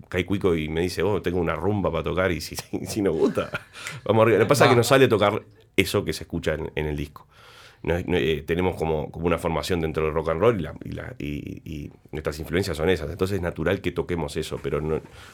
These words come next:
Speaker 1: no quiere decir que si mañana hiciéramos otro estilo, como por ejemplo canciones como Monstruo, que es una balada rock, eh, que capaz que se despega un poco de lo que es el formato de canción del disco,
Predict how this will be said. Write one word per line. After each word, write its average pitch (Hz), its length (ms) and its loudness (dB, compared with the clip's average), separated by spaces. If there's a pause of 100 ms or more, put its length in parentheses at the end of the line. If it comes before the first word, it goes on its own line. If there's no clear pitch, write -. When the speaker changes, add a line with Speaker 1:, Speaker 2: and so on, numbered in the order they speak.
(100)
Speaker 1:
no 82 400 0
quiere 110 160 2
decir 95 180 -2
que 95 80 -2
si 90 120 -4
mañana 87 520 2 (380)
hiciéramos 95 400 0
otro 80 180 -2
estilo, 104 580 0
como 80 260 0
por 78 100 -8
ejemplo 82 240 -2
canciones 80 280 -4
como 78 140 -4
Monstruo, 85 380 -2
que 76 60 -10
es 76 60 -10
una 76 120 -4
balada 76 320 -4
rock, 82 340 -2 (520)
eh, 73 440 -2 (480)
que 78 120 -6
capaz 73 260 -4
que 80 280 -2
se - 180 -4
despega 87 200 -2
un 80 120 -2
poco 82 260 0
de 73 60 -2
lo 73 100 -4
que 80 60 -4
es 78 60 -12
el 73 60 -12
formato 76 280 -4
de 73 40 -8
canción 76 280 -6
del 76 120 -4
disco, 87 460 0